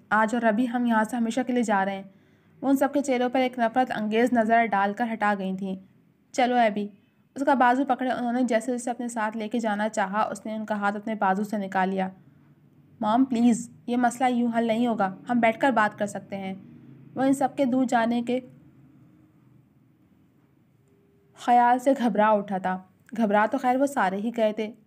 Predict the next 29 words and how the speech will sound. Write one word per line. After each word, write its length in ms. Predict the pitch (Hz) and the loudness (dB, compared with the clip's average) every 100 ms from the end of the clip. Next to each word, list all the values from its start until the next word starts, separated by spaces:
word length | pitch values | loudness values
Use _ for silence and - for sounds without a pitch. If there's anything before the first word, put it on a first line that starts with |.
| - | -8
अबराज 360 | 196 202 214 | 0 2 2
अकेला 340 | 220 208 208 214 | -2 -2 0 0
तो 120 | 233 | -2
नहीं 240 | 220 247 | 0 0
था, 300 | 240 202 202 _ | 2 -2 -4 _
उसके 160 | - | -8
साथ 140 | 208 214 | -4 -2
पाकिज़ा 420 | 214 190 208 208 | -2 -2 0 0
गुल 180 | 208 208 | 0 0
की 100 | 240 | 0
ज़ात 240 | 208 196 | 2 0
जुड़ 140 | 202 | -2
चुकी 340 | 190 190 190 185 | -6 -8 -8 -8
थी, 180 | 190 190 | -6 -6
फिर 180 | 208 | -4
वो 100 | 202 208 | -2 0
ख़ुद 180 | 208 | -2
भी 140 | 190 226 | -2 -2
उसके 160 | 214 | -2
बगैर 260 | 214 196 202 | -2 0 0
कहाँ 260 | 208 196 202 | 0 -2 0
रह 140 | 190 | 0
सकते 340 | 190 190 190 | -2 -6 -6
थे, 200 | 185 185 | -6 -6
सफ़ीर 360 | 185 196 190 214 | -6 -8 -4 -6
की 140 | 208 | -4
परछाई 460 | 233 202 196 196 190 | -2 -2 -2 -2 -2
थी 180 | 190 190 | -4 -6
वो। 240 | 180 185 | -6 -8